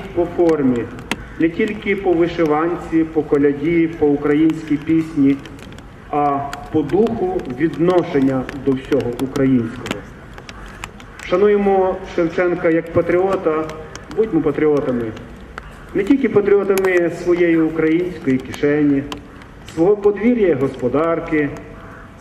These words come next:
своєї родини і навіть Галичини. Але будьмо патріотами великої, могутньої, соборної України. Шануємо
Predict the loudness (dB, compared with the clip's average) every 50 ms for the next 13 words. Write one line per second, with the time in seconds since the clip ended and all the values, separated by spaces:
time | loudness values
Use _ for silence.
0 | -12 -4 0 0 2 2 2 2 0 0 2 2 0 2 2 2 2 0 0 -2
1 | -4 -6 -10 -14 -16 -16 -18 -18 -16 -8 -4 -2 0 0 2 2 0 0 0 0
2 | 0 0 0 -2 -2 0 0 2 2 0 -2 -4 -8 -12 -14 -16 -16 -16 -16 -16
3 | -16 -16 -16 -16 -16 -14 -8 -4 0 0 0 2 2 0 0 2 0 0 0 0
4 | 0 2 2 4 2 2 2 0 2 2 2 2 0 -2 -6 -10 -12 -12 -10 -4
5 | 0 2 2 4 2 2 0 0 0 0 2 0 0 -2 -2 0 2 2 4 4
6 | 4 2 2 0 0 2 2 2 2 0 -2 -4 -8 -12 -14 -14 -16 -12 -6 -2
7 | -2 0 2 2 2 4 4 4 4 4 2 2 2 2 2 4 4 4 2 2
8 | 0 -4 -6 -8 -10 -12 -12 -12 -14 -16 -16 -18 -18 -16 -16 -16 -16 -16 -16 -16
9 | -16 -16 -16 -16 -6 -2 0 2 4 4 4 4 4 4 4 4 2